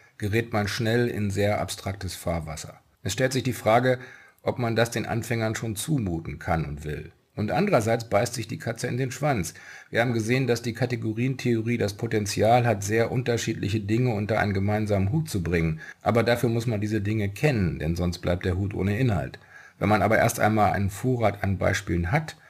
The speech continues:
dann wird einen die Information, dass man sich viele der Beweise, an denen man in den letzten Semestern gesessen hat, mit Hilfe der Kategorientheorie hätte sparen können,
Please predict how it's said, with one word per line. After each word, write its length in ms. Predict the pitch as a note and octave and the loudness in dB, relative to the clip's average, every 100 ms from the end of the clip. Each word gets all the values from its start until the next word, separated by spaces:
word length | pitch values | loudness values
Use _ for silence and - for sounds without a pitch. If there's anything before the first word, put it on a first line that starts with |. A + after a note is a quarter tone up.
| - - _ - | -20 -20 _ -12
dann 380 | G2+ G2+ G#2+ G2 | 0 2 2 2
wird 260 | A2 - | 0 0
einen 220 | F#2 A2 G#2 | 2 4 4
die 120 | G2+ | 2
Information, 760 | A2 - G#2 F#2+ - G#2+ A#2 | 0 0 2 2 2 2 2
dass 160 | G2+ G2+ | 2 2
man 140 | G#2 | 0
sich 220 | F#2+ F#2+ - | 0 -2 0
viele 260 | D#3+ C3 | 2 4
der 140 | G#2 G2 | 4 2
Beweise, 540 | G2 F#2+ G2 A#2+ A2+ | 2 4 4 4 4
an 140 | G2 | 2
denen 280 | F#2+ G#2 A2 | 4 2 4
man 200 | G#2+ G2 | 2 2
in 80 | G2 | 2
den 80 | G2 | 2
letzten 300 | G2 - G#2 | 2 0 0
Semestern 460 | F#2+ G2 - G2+ | 0 0 2 2
gesessen 440 | F#2 F#2 G#2+ B2+ A2 | 2 2 0 2 0
hat, 160 | G#2+ | 0
mit 140 | F2+ F2+ | 0 0
Hilfe 240 | G#2+ G2+ | 0 0
der 100 | F#2+ | -2
Kategorientheorie 920 | F2 G2+ F#2 F#2 G2+ A2 G#2+ G2+ G2 F#2 | 0 -2 0 0 0 -2 0 0 2 0
hätte 180 | F#2 | 0
sparen 480 | F2+ - A2 B2+ A#2 | -4 0 2 4 2
können, 360 | F#2+ F#2 G#2 | 2 2 0